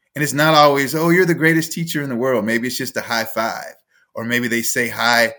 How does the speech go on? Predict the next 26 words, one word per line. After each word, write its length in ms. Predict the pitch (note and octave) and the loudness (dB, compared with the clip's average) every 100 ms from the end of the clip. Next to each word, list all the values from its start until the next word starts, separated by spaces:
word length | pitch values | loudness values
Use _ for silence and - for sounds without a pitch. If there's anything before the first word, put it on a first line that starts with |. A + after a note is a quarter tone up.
| _ _ | _ _
in 120 | A#2 A2+ | -8 -8
the 60 | |
hallway 400 | G2+ A2+ A#2+ A2 | -2 0 2 0
to 200 | F2+ - | -2 -6
you 180 | G2 F2+ | -4 -4
every 160 | G#2 G#2 | -4 -6
time 260 | A2 G2+ | -6 -6
they 120 | F#2+ E2 | -6 -8
see 220 | - G#2 | -8 -10
you, 200 | B1 - _ _ _ _ _ | -12 -20 _ _ _ _ _
you 100 | - | -12
know, 280 | G2+ F2+ F2+ | -10 -10 -10
or 200 | F#2 A2 | -8 -4
maybe 260 | A2+ A#2+ A#2 | 0 0 0
it's 160 | - | -4
years 300 | F2+ A#2 A#2 | -4 -2 -2
down 240 | G2+ A2+ A2 | -2 -4 -4
the 80 | |
road. 240 | F#2+ A#2+ G#2 | -2 -2 0
I've 120 | G#2+ | 0
had 140 | G#2+ | -2
students 320 | - - G#2 G2 | -4 -8 -10 -10
reach 140 | G#2+ | -6
out 140 | G2 | -6
to 100 | G2 | -6
me 120 | G2 | -10